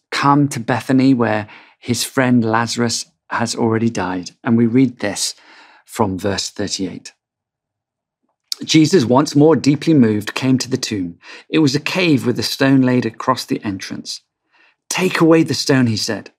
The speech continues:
"But Lord," said Martha, the sister of the dead man, "by this time there's a bad odor, for he's been there four days." Then Jesus said, "Did I not tell you that if you believed, you would see the glory of God?" So they took away the stone.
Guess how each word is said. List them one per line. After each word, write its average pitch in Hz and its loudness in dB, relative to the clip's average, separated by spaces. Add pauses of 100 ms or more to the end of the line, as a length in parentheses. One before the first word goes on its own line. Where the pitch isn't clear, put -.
(520)
"But 175 6
Lord," 185 6
said 113 -2
Martha, 107 0 (180)
the - -2
sister - 0
of 117 -2
the 120 0
dead 117 2
man, 113 -2 (300)
"by 147 2
this 165 4
time 120 2
there's 117 2
a 123 2 (120)
bad 143 2
odor, 147 0
for 127 -2
he's 120 0
been 123 2 (220)
there 127 -2
four 151 0
days." 143 -4 (640)
Then 139 4
Jesus 120 -2
said, 117 -2 (300)
"Did 135 2
I 170 0
not 185 -6
tell 123 -2
you 98 -4
that - -10
if 143 -6
you 160 -4
believed, 175 -2 (380)
you 117 2
would 107 -4
see 127 2
the 113 -2
glory 107 0 (120)
of - -16
God?" - -12 (920)
So - 0
they 120 4
took 151 -6
away 123 2
the 113 -6
stone. 95 -6